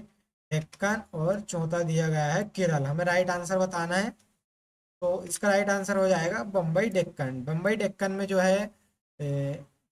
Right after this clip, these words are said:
शुरू की गई राजस्व प्रणाली को रैयतवाड़ी बंदोबस्त के रूप में जाना जाता है, ये आपको याद रख लेना है। चलिए अगला question देख लेते हैं, question number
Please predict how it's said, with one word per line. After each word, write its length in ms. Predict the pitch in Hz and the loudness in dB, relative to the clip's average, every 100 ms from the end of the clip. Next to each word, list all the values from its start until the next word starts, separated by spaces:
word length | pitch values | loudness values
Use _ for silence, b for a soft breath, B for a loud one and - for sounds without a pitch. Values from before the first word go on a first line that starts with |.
| - | -8
शुरू 180 | 190 208 | -4 -2
की 200 | 220 208 | 0 0
गई 160 | 202 | 2
राजस्व 400 | 196 180 180 185 | 4 2 2 -2
प्रणाली 400 | 190 185 170 175 | -2 -2 -2 -2
को 80 | 180 | -2
रैयतवाड़ी 580 | 180 165 175 175 160 170 | 0 0 0 0 0 0
बंदोबस्त 480 | 165 156 156 151 - | 0 0 0 -2 -4
के 140 | 156 | -6
रूप 180 | 147 139 | -4 -4
में 80 | 165 | -4
जाना 260 | 156 127 | -4 -4
जाता 280 | 143 127 156 | -4 -4 -6
है, 60 | 165 | -6
ये 60 | |
आपको 340 | 165 - - 220 | -4 -6 -4 0
याद 220 | 202 151 | 2 0
रख 180 | 135 120 | -4 -6
लेना 240 | 117 113 | -10 -10
है। 140 | 113 - _ _ _ _ _ _ - _ _ _ _ _ _ - | -14 -18 _ _ _ _ _ _ -20 _ _ _ _ _ _ -4
चलिए 220 | 196 202 | -2 2
अगला 240 | 196 190 214 | 2 2 0
question 340 | 214 208 214 | -2 -4 -4
देख 120 | 214 | -4
लेते 300 | 208 202 196 | -4 -4 -2
हैं, 120 | 214 | -2
question 300 | 214 185 - | -2 -4 -4
number 400 | 190 185 190 233 | -4 0 2 0